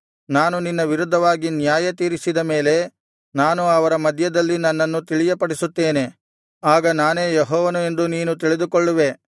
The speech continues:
ನೀನು ಇಸ್ರಾಯೇಲಿನ ಪರ್ವತಗಳನ್ನು ನೋಡಿ, ಆಹಾ,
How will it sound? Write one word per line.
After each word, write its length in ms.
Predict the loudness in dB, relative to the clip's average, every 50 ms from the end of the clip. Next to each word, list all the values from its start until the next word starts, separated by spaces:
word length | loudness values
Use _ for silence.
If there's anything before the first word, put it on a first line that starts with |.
| _ _ _ _ _ _ -2
ನೀನು 300 | -2 -2 0 0 0 0
ಇಸ್ರಾಯೇಲಿನ 680 | 0 -2 -2 0 0 0 2 2 0 -2 -2 -2 -2
ಪರ್ವತಗಳನ್ನು 760 | 0 0 0 0 0 0 -2 0 0 0 2 0 0 -2 -2
ನೋಡಿ, 380 | -2 0 0 0 0 0 0 -2 -4 -6 -8 _ _ _ _ _ _ _ _ 2
ಆಹಾ, 320 | 2 2 2 2 2 0